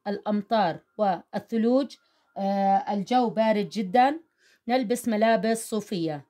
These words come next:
في الشتاء تظهر الغيوم، إذن قلنا تظهر الغيوم، الجو بارد جدًا، نلبس ملابس صوفية،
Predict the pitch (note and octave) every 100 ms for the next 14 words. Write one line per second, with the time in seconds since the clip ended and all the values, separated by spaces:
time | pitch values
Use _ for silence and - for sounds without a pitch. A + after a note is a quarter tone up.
0 | _ A3+ G#3 G#3+ - A#3 A3+ A3+ E3 -
1 | G#3 F#3 G#3 G3+ G3 G#3 G#3+ C4 C#4 F#3+
2 | G3+ G3 A#3 F#3 E3 A3 F3+ F3 E3 F#3+
3 | F#3 G3 G#3 A3+ C4+ D#4 _ _ _ _
4 | _ _ _ _ _ G#3+ F#3+ A#3+ A#3+ -
5 | A3 G#3 G3+ D#3 A3 E3+ A#3+ C#4+ - _
6 | _ - A#3+ G#3 G3 G#3 G3 A3+ A3+ -
7 | A3+ B3 A#3 A#3 A#3+